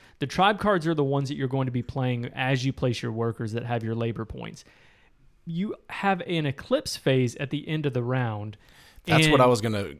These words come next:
Speaker 2: I wanted to not steal everything, so
Speaker 1: Yeah.
Speaker 2: this is another part I love.
Speaker 1: Okay. So with, with the eclipse phase, what that's going to do is all the cards that you put in your eclipse pile, those will trigger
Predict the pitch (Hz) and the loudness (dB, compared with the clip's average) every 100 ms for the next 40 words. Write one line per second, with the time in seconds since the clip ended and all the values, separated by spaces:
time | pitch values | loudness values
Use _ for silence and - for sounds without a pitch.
0 | - - 107 117 117 98 98 95 - _ | -10 -2 0 2 2 0 0 -2 -4 _
1 | - - 98 85 87 90 107 107 107 175 | -10 -6 -4 -4 -6 -6 -6 -6 -2 2
2 | 135 110 85 98 98 90 90 80 90 80 | 2 2 -2 -4 -4 -4 -6 -4 -4 -4
3 | 73 71 57 - 165 143 113 - - - | -6 -6 -8 -2 0 2 0 -6 -14 -20
4 | - - 190 180 175 - 185 180 220 214 | 0 6 8 8 2 -6 2 8 8 6
5 | - - 170 220 202 165 - 247 - - | -4 -10 2 2 4 2 2 0 0 0
6 | 143 127 117 - 156 180 185 - 170 151 | 2 2 0 -4 -2 0 2 0 -2 0
7 | 135 117 165 170 143 139 127 117 156 196 | -2 0 0 2 0 0 0 -2 0 2
8 | 202 - 185 185 160 151 151 135 - 160 | 2 0 0 -2 -2 -6 -4 -4 -2 -2
9 | 151 127 120 - - - - - 165 131 | -2 -2 -2 -4 -8 -8 -4 2 4 4
10 | 113 107 - _ _ - 139 175 160 156 | 2 -2 -8 _ _ -4 2 4 4 2
11 | 139 - 170 147 131 117 | 0 0 0 2 2 2